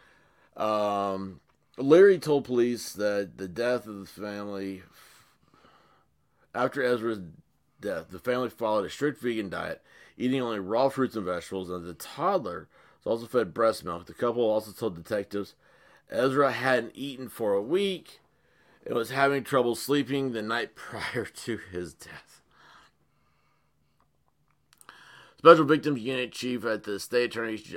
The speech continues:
Office said that this took place over a prolonged period of time. The child did not eat. He was starved to death over eighteen months.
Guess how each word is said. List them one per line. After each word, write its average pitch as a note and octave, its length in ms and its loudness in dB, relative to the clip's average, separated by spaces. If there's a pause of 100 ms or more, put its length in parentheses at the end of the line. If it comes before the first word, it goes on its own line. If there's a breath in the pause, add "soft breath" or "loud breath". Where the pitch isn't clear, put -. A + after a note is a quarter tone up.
Office G#2 480 -6
said G#2+ 320 -2
that F#2+ 200 -6
this A2+ 240 -6
took A2 440 -6
place G2+ 380 -6
over G2 180 -4
a F2 40 -10
prolonged G#2+ 640 -4
period F2+ 260 -8
of E2 120 -12
time. F2+ 360 -10 (840 loud breath)
The F#2+ 80 -8
child C#3+ 580 4
did A#2 180 -2
not A#2 300 0
eat. G#2 380 -10
He A2 180 -6
was G2+ 180 -6
starved A#2 460 -2
to G#2+ 80 -12
death F#2 320 -6
over F2+ 220 -8
eighteen F2 500 -14
months. D2+ 600 -16